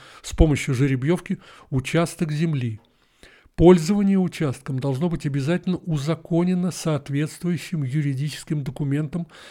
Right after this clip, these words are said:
и обязательно оформлено на имя его владельца, а не на имя организации, как это сделали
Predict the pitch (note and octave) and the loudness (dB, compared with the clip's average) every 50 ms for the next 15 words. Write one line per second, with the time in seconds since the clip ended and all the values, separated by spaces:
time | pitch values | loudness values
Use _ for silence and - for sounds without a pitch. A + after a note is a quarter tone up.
0 | - - F3+ D#3+ D3+ D3+ C#3 C#3+ C#3+ B2+ B2+ E3 F3+ F#3 - - G3 F#3+ F#3 E3 | -14 -2 4 6 6 6 6 4 0 2 2 2 2 2 2 0 0 0 0 -2
1 | - - F3+ E3+ E3 E3 E3 D#3+ E3 D#3+ D#3 C#3+ - D3+ C3 C#3 D3+ D3+ - - | 0 0 0 0 0 -2 -2 -2 -2 -2 -4 -4 -2 0 0 2 0 0 -2 -4
2 | E3 E3 E3+ F#3 G3 F#3+ F#3+ F#3 F3 D#3+ D#3+ D#3+ D#3 E3 E3+ D#3 D#3 D#3 D#3 D3 | -4 0 2 4 6 6 6 4 4 4 2 2 2 2 2 0 0 -2 -2 -2
3 | C#3 C#3+ C#3 C3 - - - - A#2+ - _ - - - - - D3 D3+ D#3+ E3 | 0 0 0 0 -2 -4 -8 -12 -12 -12 _ -20 -20 -20 -6 -2 0 2 4 4
4 | D#3+ D#3+ D#3 D#3+ F3 F#3 F3+ F3+ F3 D#3+ E3+ E3+ E3+ D#3 C#3+ D3 C3 B2+ - C3 | 4 4 4 4 4 4 2 2 2 0 0 -2 -2 -2 0 -2 -2 -2 -4 -8
5 | C3 C3 D#3 C#3+ - C3 - C#3 C3 B2+ D3 E3+ E3+ E3 D#3+ D#3+ D#3+ | -6 -6 -6 -6 -6 -4 -4 -2 -2 0 2 2 2 2 0 0 -2